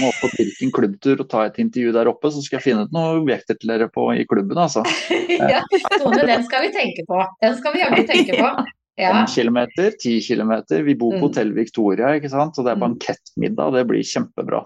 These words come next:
Speaker 1: Da drar vi
Speaker 2: Hvordan
Speaker 1: opp
Speaker 2: dato
Speaker 1: fredag.
Speaker 2: er det?
Speaker 1: Eh, femtende juni er gårløpet.
Speaker 2: Ja. Ja.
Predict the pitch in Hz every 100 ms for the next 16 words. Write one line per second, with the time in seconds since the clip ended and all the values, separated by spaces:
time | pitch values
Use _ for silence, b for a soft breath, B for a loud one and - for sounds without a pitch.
0 | - 123 120 107 113 240 196 202 202 226
1 | 247 - _ _ _ _ _ _ _ -
2 | 120 131 135 135 101 - 127 127 110 139
3 | 143 - 123 120 113 - 240 196 - _
4 | - - 214